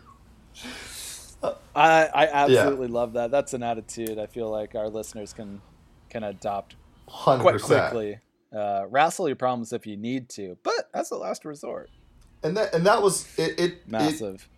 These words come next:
Speaker 2: for a while, you know, you might have noticed I was sitting on the sidelines 'cause it just looked like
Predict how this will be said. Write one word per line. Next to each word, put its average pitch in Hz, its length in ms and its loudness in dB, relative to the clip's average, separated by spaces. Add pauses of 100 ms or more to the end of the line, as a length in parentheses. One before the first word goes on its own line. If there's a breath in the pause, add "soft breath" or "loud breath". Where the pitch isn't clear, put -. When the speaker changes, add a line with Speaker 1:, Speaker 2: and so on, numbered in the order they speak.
(120)
Speaker 2:
for 190 200 2
a 175 60 4
while, 185 420 6
you 156 120 0
know, 139 240 6
you 143 120 -4
might 160 160 4
have 143 100 2
noticed 135 300 4
I 131 40 4
was 113 120 -4
sitting 127 220 0
on 110 80 0
the 104 80 -4
sidelines 131 640 2
'cause 131 160 -8
it 135 100 -4
just - 220 -4
looked 143 220 -2
like 110 180 2